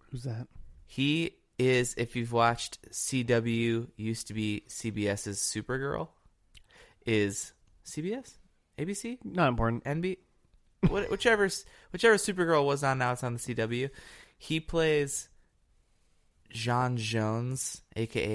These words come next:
Speaker 2: A Martian Manhunter's
Speaker 1: Oh, that guy.
Speaker 2: father.
Speaker 1: Okay. Wait. Oh, wait. No.
Speaker 2: <laughs>
Speaker 1: What?
Speaker 2: Yeah,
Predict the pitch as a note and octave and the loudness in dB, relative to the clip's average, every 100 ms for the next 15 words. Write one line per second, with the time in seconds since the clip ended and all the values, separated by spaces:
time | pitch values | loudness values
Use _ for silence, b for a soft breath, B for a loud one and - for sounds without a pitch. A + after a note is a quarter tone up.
0 | G#2 A2 - G#2+ A2 A2+ G#2 G#2 G#2 A2+ | -4 -6 -8 -6 -6 -6 -6 -6 -6 -2
1 | A2+ F3+ G3 G#3+ G#3 F3+ G#3+ A#2+ G2+ A#2 | 4 6 8 8 6 6 4 8 8 8
2 | D3 G3 - E3 B2+ A#2+ - _ - - | 4 2 0 -2 0 -2 -4 _ 0 6
3 | C#3+ C3 G#2+ B2 A2 A2+ G#2+ - C3 C3 | 6 6 4 2 2 2 4 4 6 6
4 | G#2+ | 6